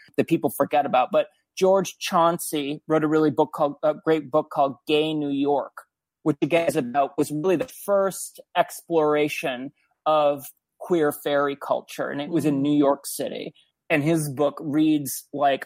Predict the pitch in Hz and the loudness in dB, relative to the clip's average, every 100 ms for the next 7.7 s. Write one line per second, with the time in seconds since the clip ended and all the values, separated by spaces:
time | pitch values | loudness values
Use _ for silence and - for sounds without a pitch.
0 | - 160 160 151 147 143 135 127 - - | -2 0 2 2 2 2 2 2 -4 -8
1 | 151 226 160 226 156 123 170 175 202 175 | -4 0 0 2 0 0 -2 0 -2 0
2 | 185 180 160 156 131 147 147 143 147 143 | 0 2 2 2 0 0 0 2 0 -4
3 | 131 143 123 139 131 - 147 139 131 131 | -6 -6 -2 0 0 -4 0 0 0 -6
4 | 107 - 196 208 220 - 254 254 294 302 | -8 -6 -2 0 2 2 0 0 -2 -2
5 | 302 330 381 359 349 349 381 440 330 - | 0 0 2 0 0 -2 -4 -2 -2 -2
6 | 330 175 370 190 202 - - 233 220 214 | -2 0 2 0 -2 -8 -4 0 0 0
7 | 220 208 - - 143 131 | -2 -4 -8 -6 -4 -2